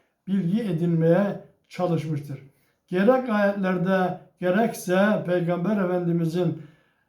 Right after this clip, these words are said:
sallallahu aleyhi ve sellem nakledilen hadislerde Allah'ın zatı ve sıfatlarıyla, e,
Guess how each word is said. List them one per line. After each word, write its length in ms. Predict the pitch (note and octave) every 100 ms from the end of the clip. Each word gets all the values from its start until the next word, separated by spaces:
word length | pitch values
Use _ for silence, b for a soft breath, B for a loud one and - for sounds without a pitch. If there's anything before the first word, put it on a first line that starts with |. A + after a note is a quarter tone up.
| B
sallallahu 440 | _ E3+ F3 F3 E3+
aleyhi 180 | E3+ E3+
ve 100 | E3
sellem 480 | E3+ F3+ G3 F3
nakledilen 600 | F3 G3 G3 D#3+ E3 E3+
hadislerde 760 | C#3 D#3 D#3+ D3 D3+ E3+ D#3 F3 F#3 E3 E3 B B B
Allah'ın 420 | E3+ E3+ F3+ G#3
zatı 560 | F#3 E3+ E3+ D#3+ A3+ G3
ve 100 | D#3
sıfatlarıyla, 1040 | C#3+ E3+ F3 E3+ F3 A3+ A3+ A3+ D#3+ - b b b b b b
e, 60 | _